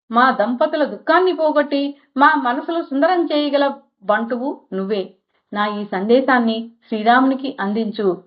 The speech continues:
అని సీతమ్మ చెబుతుంది. సీతమ్మకు నమస్కరించి హనుమ, "ఈ భూమండలాన్నంతా రక్షించగల రాముడు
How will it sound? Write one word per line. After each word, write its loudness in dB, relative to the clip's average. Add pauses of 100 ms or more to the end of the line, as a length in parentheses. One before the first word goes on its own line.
(180)
అని -4
సీతమ్మ 0 (420)
చెబుతుంది. -4 (540)
సీతమ్మకు 6
నమస్కరించి 4 (100)
హనుమ, 6 (200)
"ఈ 6
భూమండలాన్నంతా 4
రక్షించగల 0
రాముడు 2